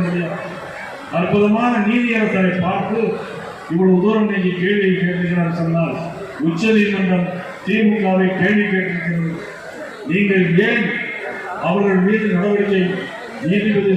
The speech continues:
சொன்ன மீது நடவடிக்கை எடுக்க என்று சீஃப் செக்ரட்டரி இன்னைக்கு கேள்வி கேட்டிருக்கிறது. அது மட்டுமல்ல, இன்னைக்கு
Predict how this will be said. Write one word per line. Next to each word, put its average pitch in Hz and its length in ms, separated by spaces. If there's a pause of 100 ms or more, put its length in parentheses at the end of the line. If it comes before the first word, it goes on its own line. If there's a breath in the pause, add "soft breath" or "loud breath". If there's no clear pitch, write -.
சொன்ன 185 260 (480)
மீது 202 200 (100)
நடவடிக்கை 202 480
எடுக்க 185 260 (160)
என்று 226 240 (640)
சீஃப் 233 280
செக்ரட்டரி 190 420
இன்னைக்கு 175 260 (100)
கேள்வி 185 300
கேட்டிருக்கிறது. 165 560 (800)
அது 160 100 (100)
மட்டுமல்ல, 175 460 (800)
இன்னைக்கு 165 240